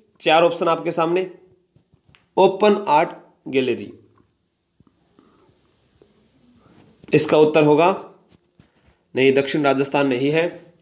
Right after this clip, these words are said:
मेवाड़ भी नहीं है। चित्रकला मेवाड़ में शुरू हुई, लेकिन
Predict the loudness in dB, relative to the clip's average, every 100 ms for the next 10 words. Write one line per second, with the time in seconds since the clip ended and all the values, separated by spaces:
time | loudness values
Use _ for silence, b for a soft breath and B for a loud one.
0 | _ _ -20 _ _ _ -8 -2 2 2
1 | 2 2 2 0 0 -4 -12 -20 _ _
2 | -20 _ _ _ -2 0 2 2 2 4
3 | 4 4 4 2 2 4 4 4 4 4
4 | 4 4